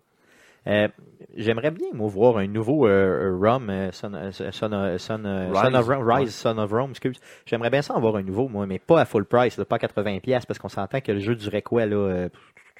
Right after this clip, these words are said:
Speaker 1: six heures à peu près de jeu.
Speaker 2: Je sais pas, je l'ai même pas
Speaker 1: Puis,
Speaker 2: fait au
Speaker 1: euh,
Speaker 2: complet.
Speaker 1: tu l'as pas fait au complet,
Speaker 2: Non,
Speaker 1: non ?
Speaker 2: je trouvais
Speaker 1: C'était
Speaker 2: trop
Speaker 1: très, très
Speaker 2: répétitif.
Speaker 1: répétitif, donc clairement très répétitif. Mais moi, je le verrais en épisodique.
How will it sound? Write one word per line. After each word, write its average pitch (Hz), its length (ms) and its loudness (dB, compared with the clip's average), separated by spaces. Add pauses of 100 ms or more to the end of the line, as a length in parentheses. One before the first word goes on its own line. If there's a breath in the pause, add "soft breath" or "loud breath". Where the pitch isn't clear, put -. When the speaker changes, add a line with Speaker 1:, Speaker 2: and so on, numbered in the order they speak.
(460 loud breath)
Speaker 1:
six - 280 -10
heures 143 180 0
à 127 60 -2
peu 120 100 -2
près - 180 -4
de 120 160 2
jeu. 131 240 -2
Speaker 2:
Je - 60 -16
sais 127 60 -8
pas, 151 100 2
je 151 60 0
l'ai 131 80 2
même 135 80 0
pas 135 80 -4
Speaker 1:
Puis, 113 100 0
Speaker 2:
fait 104 60 2
au 104 60 4
Speaker 1:
euh, 101 160 4
Speaker 2:
complet. 143 180 0
Speaker 1:
tu - 80 -8
l'as 143 60 -2
pas 147 80 2
fait 156 100 -4
au 160 40 -2
complet, 143 240 -4
Speaker 2:
Non, 139 80 0
Speaker 1:
non ? 147 40 0
Speaker 2:
je - 60 -12
trouvais 101 180 -2
Speaker 1:
C'était 110 120 2
Speaker 2:
trop 139 160 4
Speaker 1:
très, 117 100 4
très 110 120 2
Speaker 2:
répétitif. 107 300 0
Speaker 1:
répétitif, - 320 -4
donc 90 140 -12
clairement 98 400 -4
très - 200 -4
répétitif. 98 560 -6
Mais 113 80 -6
moi, 131 100 -2
je 135 80 -4
le 123 60 4
verrais 101 220 0
en 139 40 -8
épisodique. 104 520 -4